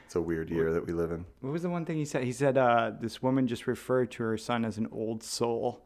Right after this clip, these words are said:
Speaker 2: And he's like, "And now I have to clean up all this vomit." <laughs>
Speaker 1: <laughs> Dude, were you reading his Twitter? Wow,
Speaker 2: Yes.
Speaker 1: from behind the bar. That's fucking great.
Speaker 2: 'Cause he's just in there, like, on his laptop or his phone, like, tweeting. It was cool.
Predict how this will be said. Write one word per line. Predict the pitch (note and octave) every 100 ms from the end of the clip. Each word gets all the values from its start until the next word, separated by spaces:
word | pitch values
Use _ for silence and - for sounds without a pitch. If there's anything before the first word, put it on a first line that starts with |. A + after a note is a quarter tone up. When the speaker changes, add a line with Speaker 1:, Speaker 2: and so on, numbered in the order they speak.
| _ _ -
Speaker 2:
And | B2
he's | A#2
like, | A#2+
"And | A#2+
now | A#2
I |
have | A#2
to | -
clean | - B2+
up | A#2
all | A#2+
this | A#2 -
vomit." | C3+ G#2 C#3+ A#2 D4+ -
<laughs> |
Speaker 1:
<laughs> | F4+ - - G3 C3+ - F#3+ - E3 - D#3+ - - - - - - -
Dude, | - A#2+
were | A2+
you | B2+
reading | B2+ A#2 C#3+ D3+
his | - A2
Twitter? | - - - B2+
Wow, | G#2 E2
Speaker 2:
Yes. | E2+ C#2+ -
Speaker 1:
from | F2
behind | D2+ E2+ D#2+
the | D#2
bar. | D2 D#2+
That's | D2 -
fucking | - - -
great. | - B1+ B1+ -
Speaker 2:
'Cause | - G3+
he's | G#3+ G#3
just | A3+
in | C4
there, | B3 A#3+
like, | A#3 A3
on | A3
his | G3+ F3+
laptop | G#3 G#3 G#3+ G3+ G3+
or |
his | F3 E3
phone, | G3 F#3+ A2
like, | A2 A2
tweeting. | - C#3 C3+ A2
It | G#2 _ _ _ _
was | B2+
cool. | - C#3+